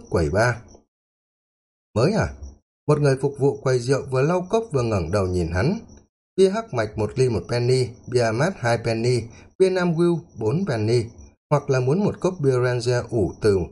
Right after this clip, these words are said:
mạch nhà tinh khiết. "Tôi tìm ông Wright," Glenn nói thẳng. Người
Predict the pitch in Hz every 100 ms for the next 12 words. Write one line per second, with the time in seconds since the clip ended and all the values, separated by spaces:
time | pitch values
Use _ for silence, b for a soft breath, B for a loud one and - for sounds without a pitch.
0 | B B - 110 98 120 113 107 117 104
1 | - 233 - - - _ _ _ _ _
2 | - 151 135 98 80 123 120 110 127 127
3 | - - _ - 120 107 107 185 151 95
4 | - - - _ _ - 151